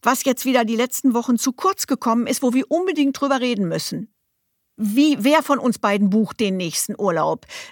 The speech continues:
Äh, pass mal auf, ich brauch dringend ein neues Auto. Gehst du mit? Soll ich alleine?“ Äh, das sind so Dinge, da kommst du im Alltag nicht mehr zu. Und da kann man sich mal einen Zettel machen und diesen einen Tag im Monat schafft man, dass man sagt, „So, wir sprechen nicht über den Job,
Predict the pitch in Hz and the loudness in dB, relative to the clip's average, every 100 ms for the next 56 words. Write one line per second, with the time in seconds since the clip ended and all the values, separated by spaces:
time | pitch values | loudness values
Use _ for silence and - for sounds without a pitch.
0 | - 240 233 262 254 233 262 262 - 262 | 0 0 2 0 2 2 2 -2 0 0
1 | 262 254 285 302 277 269 269 269 262 - | 0 0 2 2 2 2 4 2 2 0
2 | 254 262 226 190 294 262 294 269 285 294 | 0 0 -2 2 0 0 2 4 4 2
3 | - 254 277 - 262 254 269 247 - - | 0 0 0 0 2 2 2 -2 -6 -16
4 | - - 247 302 302 349 339 339 247 311 | -10 -4 0 0 0 -2 -2 -2 0 0
5 | 330 254 285 - 370 - 523 254 - 202 | 0 0 0 0 -2 0 -2 0 2 0
6 | 208 180 190 170 185 160 - 180 165 _ | 0 -2 -4 -4 -4 -4 -4 -4 -6 _
7 | _ - - - - 277 359 415 403 381 | _ -20 -20 -4 0 2 2 2 2 2
8 | 302 320 285 233 330 330 359 294 302 294 | 0 0 0 0 0 0 2 2 2 0
9 | 254 254 - 254 226 233 262 294 370 359 | 0 -2 0 0 0 0 2 2 2 0
10 | 285 269 277 302 - 247 240 254 226 - | 0 2 2 2 2 2 4 2 0 -2
11 | 247 - - 247 240 - - - - 247 | -4 -4 -2 0 0 -4 -14 -12 -4 0
12 | 240 240 233 220 262 233 226 - 220 214 | 2 2 2 0 0 2 0 0 0 2
13 | 220 359 - 330 370 359 330 233 220 | 4 2 0 -4 -2 0 0 2 2